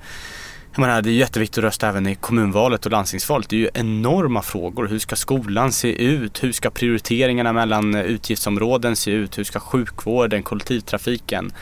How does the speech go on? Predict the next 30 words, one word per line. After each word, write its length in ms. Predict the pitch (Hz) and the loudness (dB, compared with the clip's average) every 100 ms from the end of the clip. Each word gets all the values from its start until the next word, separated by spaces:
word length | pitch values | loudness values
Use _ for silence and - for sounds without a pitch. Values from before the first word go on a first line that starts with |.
| - - - | -14 -16 0
Allt 380 | 135 156 139 - | 4 4 2 0
handlar 380 | 113 98 92 90 | 0 2 0 0
ju, 260 | 90 90 | 0 -2
eh, 400 | 92 - 50 - - | -2 -6 -6 -6 -2
jag 80 | |
menar, 140 | 110 110 | 0 2
allt 320 | 123 147 117 | 4 2 2
avgörs 600 | 123 107 95 147 147 - | 0 0 0 0 0 -2
ju 60 | 95 | -2
på, 420 | - 95 87 82 | -2 -2 0 -2
på 120 | - 95 | -4 -2
valdagen 640 | 101 92 92 113 110 98 | 0 0 2 0 2 -2
och 80 | 95 | -2
kommande 340 | 104 98 92 | 0 0 -2
månader, 460 | 95 92 90 120 101 | -2 -2 -2 0 0
hur, 260 | 98 92 | -2 -4
hur 80 | 92 | -6
styret 400 | 95 104 95 104 | -6 -6 -6 -4
ser 100 | - | -4
ut. 300 | 113 - - - - - - | -4 -6 -12 -14 -16 -16 -18
Så 80 | - | -8
det 60 | 110 | -4
är 20 | |
superviktigt, 680 | - 135 - 104 135 - - | 0 0 0 -2 -2 -4 -8
det 60 | |
är 20 | 104 | -4
klart 200 | 113 - | -4 -4
man 100 | 95 | -6
ska 120 | 95 | -6
rösta. 340 | 98 - 117 | -6 -4 -4